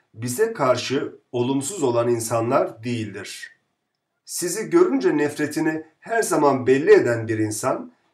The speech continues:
bir süre sonra sizi incitemez, değil mi? Bununla ilgili Ricky Skaggs'in söylediği bir country şarkısı vardır.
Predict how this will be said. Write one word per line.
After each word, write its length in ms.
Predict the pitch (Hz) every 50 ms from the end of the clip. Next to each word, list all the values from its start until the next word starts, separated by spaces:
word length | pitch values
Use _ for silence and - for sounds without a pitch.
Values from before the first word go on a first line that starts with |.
| _ _ -
bir 240 | 147 175 233 254
süre 260 | - - - 131 123 117
sonra 300 | - 127 120 117 120 113
sizi 520 | 110 - 143 135 123 190 214 202 - - _ _ _ _
incitemez, 920 | - 127 123 123 120 110 117 - 190 240 254 - 117 101 - - - - _ _ _ _ _ _ _ _ _ -
değil 240 | 117 127 190 262
mi? 360 | 330 285 - 110 104 - - _ _ _ _ _ _ _ _ _ _ _ _ _ _ -
Bununla 460 | - 113 135 165 202 202 190 185 180 170
ilgili 600 | 165 156 147 139 160 160 160 165 165 165 - - - _ -
Ricky 440 | 113 139 147 143 - 175 180 165 -
Skaggs'in 600 | - - - - 170 165 160 160 - 185 202 208
söylediği 920 | - - - 143 139 131 135 131 120 127 147 160 170 156 - 131 131 123
bir 360 | 139 151 156 156 - - _ _ _ _
country 440 | - - 180 202 196 147 120 107 120
şarkısı 520 | 117 - - 117 113 110 107 - - 113 107
vardır. 520 | 107 107 104 104 - 107 98 - - _